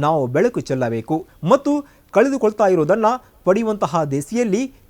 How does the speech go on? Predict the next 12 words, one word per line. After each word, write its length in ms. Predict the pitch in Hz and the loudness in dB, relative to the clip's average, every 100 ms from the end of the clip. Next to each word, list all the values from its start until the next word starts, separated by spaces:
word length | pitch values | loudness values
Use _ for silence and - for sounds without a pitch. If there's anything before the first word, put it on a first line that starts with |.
| - | -2
ಪ್ರೇರಿತರಾಗೋಣ. 720 | 175 247 - 123 113 117 127 160 - _ _ _ _ _ _ - | 0 0 -6 -6 -4 -4 -2 -2 -4 _ _ _ _ _ _ -12
ಎಲ್ಲರೂ 420 | 185 294 339 339 277 208 | 6 6 6 2 2 2
ಬಯಸ್ತಾ 360 | 302 - 285 247 | 2 0 2 2
ಇದ್ದಂತಹ 340 | 226 226 220 220 240 - | 2 0 2 2 2 0
ಸ್ವಾತಂತ್ರ್ಯ 560 | 165 226 262 269 233 180 | 0 0 0 -2 -2 0
ಬಂದ 160 | 175 147 | 0 0
ದಿನ 120 | 165 208 - 156 | 0 -2 0 -2
ಆಜಾದ್ 340 | 185 247 226 160 | -2 -2 0 0
ಅವರು 160 | 180 233 165 | 0 0 -2
ದೇಶ 160 | 156 160 139 | -4 -2 -2
ವಿಭಜನೆಯ 500 | 139 170 196 170 139 131 131 127 | -2 -2 -2 -4 -4 -4 -6 -4
ನೋವಿನಲ್ಲಿದ್ರು. 600 | 151 220 135 120 120 160 | -4 -4 -6 -6 -4 -4